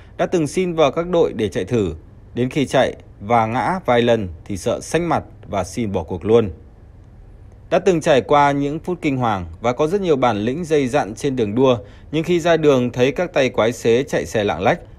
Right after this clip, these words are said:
đánh võng, nẹt vô, bốc đầu, Mã Kim So cũng cảm thấy kinh sợ, anh bức xúc.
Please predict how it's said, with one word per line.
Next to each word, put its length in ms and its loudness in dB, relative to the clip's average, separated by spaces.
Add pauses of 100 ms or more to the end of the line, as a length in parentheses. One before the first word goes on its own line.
(120)
đánh 220 0
võng, 320 0
nẹt 220 -2
vô, 280 4 (140)
bốc 200 -2
đầu, 380 2 (280)
Mã 100 0
Kim 200 -2
So 260 2
cũng 160 -6
cảm 200 -2
thấy 140 -6
kinh 260 -4
sợ, 320 0 (340)
anh 220 -6
bức 120 -4
xúc. 240 -2